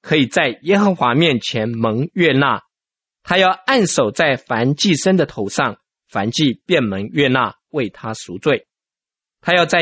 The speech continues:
耶和华面前宰公牛，亚伦子孙做祭司的要奉上血，把血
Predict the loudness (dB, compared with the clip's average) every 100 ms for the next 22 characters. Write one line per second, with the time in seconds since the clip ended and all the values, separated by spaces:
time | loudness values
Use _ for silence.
0 | 0 -2 0 2 2 2 2 0 0 -2
1 | -2 -2 -4 -4 -2 0 2 2 0 -4
2 | _ _ _ _ _ -4 -2 2 2 0
3 | -4 -6 0 2 2 0 0 0 0 0
4 | 0 0 0 -2 _ _ 0 0 0 0
5 | 0 0 -2 -2 -2 -4 -2 -4 -8 -16
6 | _ -4 0 0 0 0